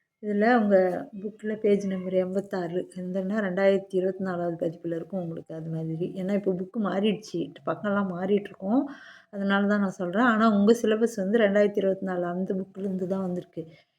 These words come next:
இப்போ வந்து நிறைய குறைச்சிட்டு இருக்காங்க, அதனால தான் நான் இந்த புக்கு வந்து எந்த பதிப்புன்னு கொடுத்துருக்கேன்.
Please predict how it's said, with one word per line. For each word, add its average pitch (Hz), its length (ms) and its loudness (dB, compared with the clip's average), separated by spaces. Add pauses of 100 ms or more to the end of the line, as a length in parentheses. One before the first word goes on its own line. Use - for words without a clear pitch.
(220)
இப்போ 202 180 -4
வந்து 202 180 4
நிறைய 190 240 2
குறைச்சிட்டு 185 460 -2
இருக்காங்க, 165 360 -8
அதனால 185 360 -2
தான் 196 160 -2
நான் 175 180 -6
இந்த 170 140 -10
புக்கு 180 360 -10 (120)
வந்து 170 260 -2
எந்த 185 260 0
பதிப்புன்னு 180 540 -4
கொடுத்துருக்கேன். 165 480 -12